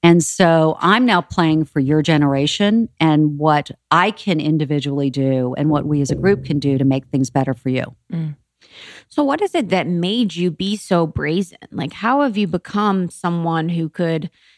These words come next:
Speaker 3: you know, survive the sexual harassment in the workplace and kind of turn around and, like, make it something that's positive, that's gonna make change for others? You know, was it in your family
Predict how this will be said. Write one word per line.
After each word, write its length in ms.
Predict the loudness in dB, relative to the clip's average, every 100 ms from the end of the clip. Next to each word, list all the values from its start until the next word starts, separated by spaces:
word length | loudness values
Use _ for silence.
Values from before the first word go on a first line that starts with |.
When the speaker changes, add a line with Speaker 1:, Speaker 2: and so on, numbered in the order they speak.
| _
Speaker 3:
you 140 | -2 2
know, 220 | 2 0
survive 680 | -2 -2 -2 -2 -2 -4 -8
the 80 | -8
sexual 440 | -6 -6 -2 -2
harassment 560 | 0 -2 -2 -4 -6 -2
in 100 | 0
the 80 |
workplace 840 | 0 0 -2 -2 0 2 0 -6 -20 _ _ _ _ _ -6
and 760 | -2 0 0 0 0 0 -4 -6
kind 240 | 0 2
of 60 | 2
turn 200 | 0 0
around 520 | 0 0 -2 -2 -2
and, 120 | -2
like, 280 | 0 -2 -4 -14 _ _ -2
make 480 | 2 4 4 2 -2
it 160 | -4
something 300 | -2 -2 0
that's 180 | 0 -2
positive, 520 | -2 -2 -2 -2 -2
that's 200 | -2 -2
gonna 160 | 0 2
make 160 | 2 0
change 320 | 0 0 0
for 100 | -2
others? 460 | -2 0 -2 -4 -2
You 120 | 0
know, 140 | 2
was 200 | 2 -2
it 80 | 0
in 100 | -2
your 120 | 0
family 640 | -2 -4 -2 2 2 2